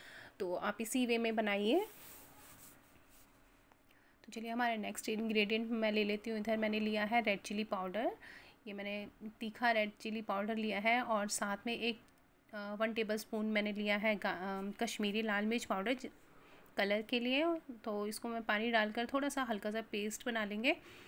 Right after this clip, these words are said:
आप चाहें तो इधर, अ, साबुत जो खड़ी लाल मिर्च होती है उसका भी यूज़ कर सकते हैं। तो चलिए गैस के ऊपर पैन मैंने रख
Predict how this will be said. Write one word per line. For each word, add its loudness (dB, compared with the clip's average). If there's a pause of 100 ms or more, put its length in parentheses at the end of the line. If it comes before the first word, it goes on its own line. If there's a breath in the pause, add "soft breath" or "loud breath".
(220 loud breath)
आप 4
चाहें -2
तो 0
इधर, 2
अ, 2 (300)
साबुत 0
जो -2 (1200 loud breath)
खड़ी 4
लाल 4
मिर्च 0
होती -2
है 0
उसका 0
भी 4
यूज़ 0
कर 0
सकते -4
हैं। -2 (1900 loud breath)
तो -10
चलिए -2
गैस 0
के -4
ऊपर 0
पैन 0
मैंने 2
रख -2